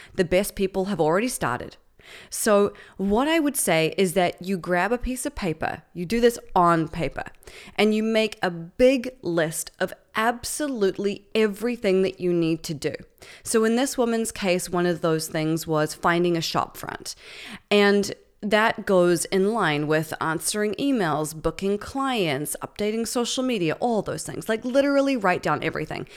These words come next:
And I say get really nitty-gritty. I started writing my list about this last week, and it includes things like get my teeth cleaned, book a mammogram, et cetera. Like, every small thing that I could think of that was on my list of stuff that needs to get done,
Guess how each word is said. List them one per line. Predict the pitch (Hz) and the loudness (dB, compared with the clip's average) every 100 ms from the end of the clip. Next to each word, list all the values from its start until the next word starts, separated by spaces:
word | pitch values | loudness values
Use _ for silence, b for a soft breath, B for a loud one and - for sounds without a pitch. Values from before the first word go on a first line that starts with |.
| B B B | B B B
And | 196 220 | 0 2
I | 220 269 | 0 0
say | 285 269 254 | 0 0 2
get | 233 214 | 2 0
really | 170 185 196 190 196 | 0 2 4 4 2
nitty-gritty. | 180 165 156 165 - 156 156 - - B B B | 2 0 0 -4 -2 -4 -4 -8 -12 B B B
I | 190 | 0
started | 208 - 220 233 | 0 2 2 2
writing | 180 175 170 | 2 2 2
my | 165 160 | 2 0
list | 147 156 175 | 0 -2 -2
about | 151 147 - | -2 -2 -2
this | 156 156 156 | -2 -2 -2
last | 147 147 - | 0 -2 -4
week, | 151 190 - - | -4 -4 -4 -2
and | 180 175 | 0 0
it | - | 0
includes | 175 - - 175 165 - | -4 -4 -2 0 0 -2
things | - 170 170 - | -2 0 0 0
like | 165 170 - B B B | 0 -2 -6 B B B
get | 214 - | -2 -2
my | 226 | -2
teeth | 233 - - - | -4 -8 -12 -16
cleaned, | - 156 143 143 - B B - | -10 -6 -6 -8 -12 B B 0
book | 220 254 | 0 0
a | |
mammogram, | 233 180 156 151 143 151 151 139 135 135 B B | 0 2 2 0 -2 -2 0 -2 -4 -8 B B
et | 220 214 | -2 0
cetera. | 202 156 131 - | 0 2 0 0
Like, | 208 208 - _ - | 0 0 -6 _ 4
every | 262 285 262 285 294 | 6 6 6 -2 -2
small | 269 - 208 214 220 220 | -4 -4 0 2 2 2
thing | 220 196 185 180 180 | 0 0 2 2 0
that | - 180 | 0 -2
I | |
could | 175 185 | -2 -6
think | - 226 226 | -4 -2 0
of | 220 208 | 0 0
that | 202 | 0
was | 170 - | -2 0
on | 180 196 | 0 2
my | 196 | 2
list | 156 156 | 2 0
of | 156 | -4
stuff | - 202 - | -2 -2 -2
that | - | -2
needs | 165 165 208 - | 0 0 0 -2
to | 277 | -2
get | 277 - | -2 0
done, | 214 190 185 190 | 2 4 2 0